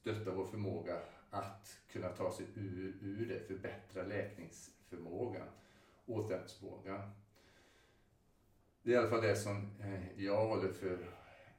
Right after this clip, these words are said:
eh, av vikt att ha som fokus, och det är det som jag ser att när jag jobbar med människor utifrån det här perspektivet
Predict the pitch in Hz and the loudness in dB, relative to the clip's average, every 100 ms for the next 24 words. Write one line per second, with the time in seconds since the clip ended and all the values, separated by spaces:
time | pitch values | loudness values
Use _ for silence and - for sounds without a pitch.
0 | - - 85 90 - - 95 87 87 104 | -16 -12 -10 -10 -14 -6 -2 -2 -2 -4
1 | 104 - - 95 - - 90 95 87 95 | -4 -10 -10 -8 -6 -2 -2 -4 -4 -4
2 | 85 87 92 92 95 90 95 98 90 98 | -4 -6 -4 0 2 2 2 0 -2 -2
3 | 90 98 87 85 95 104 110 110 110 107 | -4 -2 -2 -2 -2 0 2 4 4 2
4 | 101 101 98 95 113 107 98 113 127 123 | 0 -2 -2 2 2 2 0 0 0 0
5 | 98 85 - 87 90 - - - - - | -2 -4 -6 -4 -4 -6 -16 -20 -20 -20
6 | _ - 92 - 104 98 101 98 - 92 | _ -6 -4 -2 0 0 2 0 -2 -4
7 | 85 | -6